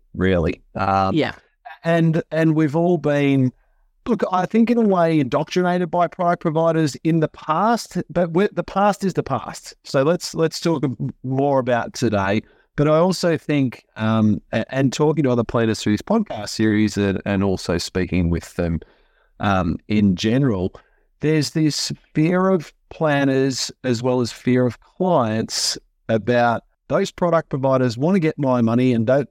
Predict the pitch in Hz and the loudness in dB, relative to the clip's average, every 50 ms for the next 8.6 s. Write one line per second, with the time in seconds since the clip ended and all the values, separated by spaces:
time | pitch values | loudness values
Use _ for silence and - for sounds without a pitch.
0 | _ _ _ _ - 131 139 135 123 127 123 113 127 131 123 - _ - 120 123 | _ _ _ _ -2 0 0 0 2 0 0 2 2 0 -2 -2 _ -2 0 0
1 | 123 - - - - _ _ _ _ _ - 113 113 117 113 110 110 110 110 113 | 0 -2 -4 -12 -12 _ _ _ _ _ 0 0 2 2 2 2 2 2 2 2
2 | 113 110 _ _ - 120 120 120 117 117 113 113 - - 131 170 208 - 185 143 | 2 -2 _ _ -4 -2 0 0 2 0 0 -2 -4 -4 -2 -2 -2 0 -2 -4
3 | 120 117 123 127 123 131 131 127 131 131 131 127 - _ _ _ _ _ _ - | 0 0 0 2 2 2 2 2 4 4 2 2 0 _ _ _ _ _ _ -6
4 | - 143 139 135 135 135 135 131 123 117 - - _ - 147 151 160 175 185 190 | -4 -2 0 2 2 4 4 2 2 0 -4 -12 _ -2 0 2 2 2 4 4
5 | 208 226 196 196 170 147 - - 185 196 208 180 160 139 - 117 - - - - | 2 2 2 2 0 0 0 0 0 0 0 0 0 -2 -2 -4 -4 -4 -2 -2
6 | 131 135 147 170 165 - - 185 175 160 190 196 208 220 208 - _ - - - | -2 -2 -2 -4 -6 -4 -4 -4 -2 0 0 2 2 2 0 -2 _ -10 -10 -8
7 | - 160 233 254 208 135 110 87 - - - _ _ _ _ _ _ _ _ _ | -2 -2 0 0 0 -2 -2 -6 -8 -10 -20 _ _ _ _ _ _ _ _ _
8 | _ 175 175 - - - 151 147 - - 143 139 | _ -6 -6 -6 -4 -2 -2 0 0 0 -2 -2